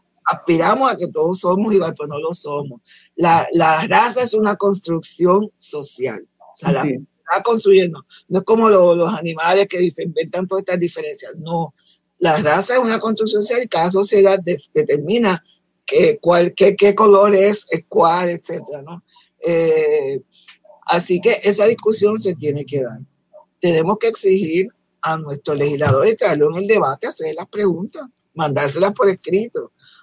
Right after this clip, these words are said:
Speaker 1: O sea, que no puedan evitar. Y también ser muy críticos de las propuestas que nos están presentando. No aceptarlas, porque vengan de donde vengan.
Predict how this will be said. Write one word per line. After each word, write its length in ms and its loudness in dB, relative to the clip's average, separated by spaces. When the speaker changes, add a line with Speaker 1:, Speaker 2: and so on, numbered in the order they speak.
Speaker 1:
O 80 -8
sea, 160 2
que 180 0
no 200 -2
puedan 440 2
evitar. 720 -4
Y 160 -2
también 420 2
ser 200 2
muy 180 0
críticos 540 -4
de 100 2
las 140 -4
propuestas 580 -8
que 120 -10
nos 140 -10
están 360 -12
presentando. 840 -16
No 120 -2
aceptarlas, 760 0
porque 220 -20
vengan 340 4
de 80 6
donde 300 2
vengan. 440 0